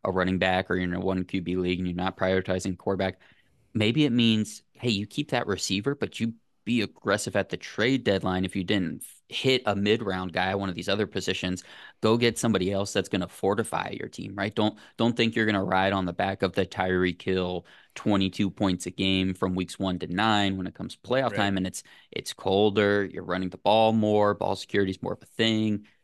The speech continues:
Speaker 1: Um, maybe you're, uh, in a better position from a playoff perspective, so you're not,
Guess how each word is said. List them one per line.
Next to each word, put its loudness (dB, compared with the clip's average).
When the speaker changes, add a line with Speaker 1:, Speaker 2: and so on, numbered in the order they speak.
Speaker 1:
Um, 0
maybe -4
you're, 2
uh, 2
in 0
a 0
better 2
position -2
from -8
a -6
playoff 2
perspective, 0
so -6
you're -2
not, -6